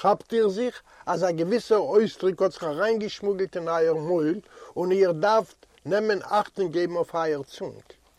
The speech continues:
אבער טאקע נאר אויף דער צונג. אינעווייניק אין אייך, צום טאך פון אייער דענקען און פילן, איז די שליטה נישט דערגאנגען. אכטונג געבן אבער דארף מען. די שטימע, וואס איך האב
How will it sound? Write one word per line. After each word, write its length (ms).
אבער 260
טאקע 440
נאר 480
אויף 280
דער 120
צונג. 400
אינעווייניק 600
אין 120
אייך, 320
צום 240
טאך 360
פון 240
אייער 240
דענקען 500
און 140
פילן, 440
איז 220
די 140
שליטה 460
נישט 220
דערגאנגען. 520
אכטונג 540
געבן 340
אבער 220
דארף 440
מען. 140
די 100
שטימע, 440
וואס 240
איך 120
האב 100